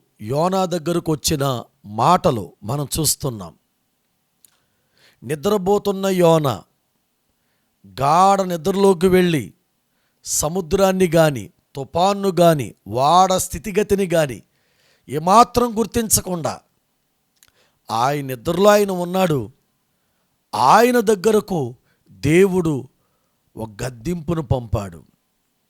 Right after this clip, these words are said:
ఒక హెచ్చరికను పంపాడు. ఆ హెచ్చరికే వాడ నాయకుడు. కొన్నిసార్లు మన దగ్గరకు దేవుడు కొంతమంది మనుషులను పంపుతాడు హెచ్చరించడానికి, గద్దించడానికి.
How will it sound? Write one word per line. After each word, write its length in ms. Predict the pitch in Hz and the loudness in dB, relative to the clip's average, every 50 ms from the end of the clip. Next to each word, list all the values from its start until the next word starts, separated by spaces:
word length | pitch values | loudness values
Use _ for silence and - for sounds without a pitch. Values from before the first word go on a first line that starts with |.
| _ - _ - | _ -20 _ -8
ఒక 200 | 117 139 - - | -8 -8 -6 -6
హెచ్చరికను 720 | 92 78 82 101 - - - 196 202 208 202 - 214 208 | -8 -6 -6 -8 -6 0 0 2 2 2 0 -2 -2 -2
పంపాడు. 560 | 180 127 160 156 143 - - 117 101 87 80 _ _ _ _ _ _ - - | -2 -4 -6 -6 -6 -6 -8 -8 -8 -10 -16 _ _ _ _ _ _ -8 -6
ఆ 200 | 110 113 110 104 | -4 -4 -4 -6
హెచ్చరికే 960 | - - 104 135 127 - - - 233 220 226 214 - - 196 165 139 117 - _ _ | -6 -8 -8 -10 -10 -4 -2 0 0 0 -2 -4 -2 -2 -2 -2 -2 -4 -8 _ _
వాడ 340 | 104 107 117 127 135 135 135 | -8 -4 0 0 0 0 -2
నాయకుడు. 680 | 135 131 123 120 123 131 135 131 - - 101 92 82 _ _ _ _ _ _ _ _ _ _ _ _ _ _ _ _ _ _ _ _ _ _ _ _ _ - | -4 -6 -4 -4 -2 -2 -4 -6 -8 -12 -18 -18 -18 _ _ _ _ _ _ _ _ _ _ _ _ _ _ _ _ _ _ _ _ _ _ _ _ _ -12
కొన్నిసార్లు 840 | 139 139 139 131 123 - - 165 180 220 226 208 180 151 127 107 - _ _ _ - | -10 -6 -4 -4 -2 0 4 6 6 6 6 4 0 -2 -4 -6 -10 _ _ _ -16
మన 260 | 113 117 131 160 202 | -6 -4 -2 -2 -2
దగ్గరకు 540 | 226 185 208 190 151 185 190 185 170 - 170 | 0 -2 -2 -4 -2 -2 -2 -2 -2 -4 -8
దేవుడు 640 | 151 127 147 151 170 185 180 170 160 147 135 120 - _ _ _ _ _ _ - | -8 -4 -2 0 0 2 0 0 -4 -6 -6 -8 -12 _ _ _ _ _ _ -10
కొంతమంది 540 | 120 117 123 - 143 135 135 147 165 160 165 | -8 -8 -6 -6 -6 -4 -4 -4 -4 -4 -6
మనుషులను 560 | 147 135 143 156 185 180 - - 190 180 175 | -4 -4 -4 -2 -2 0 0 0 0 -2 -4
పంపుతాడు 800 | 143 - 151 147 135 - 120 - 143 127 113 104 92 82 67 _ _ _ _ _ _ _ _ _ _ _ _ _ _ _ _ _ _ _ _ - - | -4 -6 -8 -8 -8 -10 -6 -4 -4 -4 -4 -8 -12 -14 -18 _ _ _ _ _ _ _ _ _ _ _ _ _ _ _ _ _ _ _ _ -16 -12
హెచ్చరించడానికి, 1120 | 104 113 - - - 160 139 143 131 - 139 120 113 110 104 101 92 _ - 90 73 _ _ _ _ _ _ _ _ _ _ _ _ _ _ 101 92 90 113 | -12 -12 -10 -6 -6 -4 -4 -4 -6 -4 -6 -6 -6 -6 -10 -12 -16 _ -20 -20 -20 _ _ _ _ _ _ _ _ _ _ _ _ _ _ -20 -14 -10 -10
గద్దించడానికి. 920 | 123 117 110 147 151 151 131 131 131 117 113 107 101 92 _ - 90 73 | -10 -6 -2 -2 -2 -2 -2 -4 -4 -4 -6 -8 -10 -14 _ -20 -20 -20